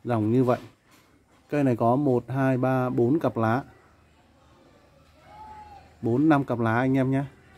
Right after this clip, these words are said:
Đấy. Lá rất là đẹp, lá xếp. Đấy. Cây này thì lá to hơn. Cây to hơn. Cây này được bốn cặp lá.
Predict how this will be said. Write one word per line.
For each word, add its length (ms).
Đấy. 260
Lá 180
rất 140
là 80
đẹp, 240
lá 160
xếp. 260
Đấy. 240
Cây 140
này 140
thì 120
lá 160
to 240
hơn. 200
Cây 120
to 200
hơn. 220
Cây 120
này 140
được 180
bốn 180
cặp 180
lá. 240